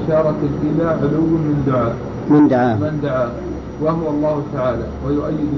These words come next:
Speaker 1: ذلك حديث وائل بن حجر، ثم رفع إصبعه فرأيته يحركها يدعو بها، وفي حديث ابن الز-، ابن الزبير عند الدارمي: "رأيت النبي صلى الله عليه وسلم يدعو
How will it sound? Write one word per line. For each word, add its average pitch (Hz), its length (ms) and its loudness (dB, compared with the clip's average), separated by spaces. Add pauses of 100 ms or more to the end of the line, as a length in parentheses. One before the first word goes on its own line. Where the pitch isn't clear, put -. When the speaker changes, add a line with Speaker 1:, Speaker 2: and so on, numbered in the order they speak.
Speaker 1:
ذلك 151 240 -2 (200)
حديث 151 280 0
وائل 143 200 -2
بن 135 300 -4
حجر، 151 240 -4 (360)
ثم 147 180 -2
رفع 151 360 -2
إصبعه 143 440 -4
فرأيته 143 440 -2 (140)
يحركها 143 720 -4
يدعو 143 360 -2
بها، 156 260 0
وفي 151 260 -2 (120)
حديث 139 260 0 (760)
ابن 147 240 2
الز-، 139 300 0 (580)
ابن 143 180 0
الزبير 143 460 0 (1040)
عند 151 160 0
الدارمي: 139 560 2
"رأيت 67 300 2 (100)
النبي 69 360 6 (100)
صلى 69 200 6
الله 71 120 4
عليه 69 220 0
وسلم - 300 -2
يدعو 151 380 0